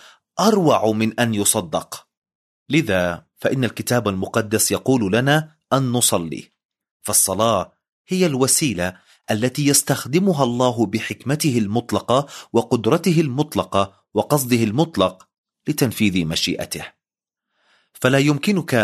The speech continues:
أن تنال الخلاص من دون أن تؤمن، ولا يمكنك أن تتقدس من دون أن تطيع، ولا يمكنك أن تتمتع بصلاح الله في هذه الحياة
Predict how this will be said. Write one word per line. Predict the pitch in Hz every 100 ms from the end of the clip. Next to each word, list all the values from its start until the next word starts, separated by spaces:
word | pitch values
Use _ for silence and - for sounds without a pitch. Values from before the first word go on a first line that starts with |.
| 98 -
أن | 117 113
تنال | 123 120 165
الخلاص | 156 - 110 95 110 127 - - _
من | 175 135
دون | 120 90
أن | 78 87
تؤمن، | - 80 87 - - _ _ _ _ _ _
ولا | 113 170 240
يمكنك | 226 208 233 202 -
أن | 110 - 156
تتقدس | 180 170 165 165 95 87 - - _
من | 101 92
دون | 110 107
أن | 98 120
تطيع، | 131 - 151 85 - _ _ _ _ - 107
ولا | 113 147
يمكنك | 160 156 226 202 185
أن | - 170
تتمتع | 175 180 170 202 - 143 143
بصلاح | 135 139 127 139 135 120
الله | 113 131 135
في | - 101
هذه | 110 165 151 139
الحياة | - 113 104 113